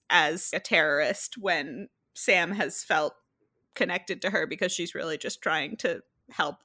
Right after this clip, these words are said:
her people that are all displaced. So, you know, he gives a big speech and Bucky sort of watches him appreciatively as it's happening. But then when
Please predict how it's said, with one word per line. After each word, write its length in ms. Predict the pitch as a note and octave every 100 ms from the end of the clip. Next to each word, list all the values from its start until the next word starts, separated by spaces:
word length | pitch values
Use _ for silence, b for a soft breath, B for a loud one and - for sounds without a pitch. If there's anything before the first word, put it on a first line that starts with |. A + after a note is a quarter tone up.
| _ _ _ -
her 180 | D3+ D#3+
people 400 | E3+ E3+ G3 G#3
that 160 | F#3
are 160 | E3+ E3+
all 240 | D#3 D3+ F#3+ F#3+
displaced. 720 | F#3+ - F3+ A3+ - - - -
So, 220 | F4+ E4
you 180 | D4+ C#4
know, 100 | G3
he 120 | B3+
gives 200 | D4+ D4
a 40 |
big 180 | C#4+ C4+
speech 540 | - C#4 C4 - - b b -
and 580 | G#3 G#3+ G#3 G3+ G3+ A3+ - _ F#3+
Bucky 320 | A#3 A#3+ B3
sort 220 | - A#3
of 120 | A#3 F#3
watches 440 | G3 G#3 A3+ -
him 400 | G#3+ G3 F#3+ F#3 -
appreciatively 920 | A3 - F#3 F#3+ G3+ G3 - F#3 E3+
as 180 | E3+ F#3+
it's 140 | G3
happening. 540 | - D#3+ - E3+ E3 E3+
But 200 | G#3+ G#3
then 340 | F#3+ F3+ F3+
when 400 | F3+ E3+ E3+ F#3+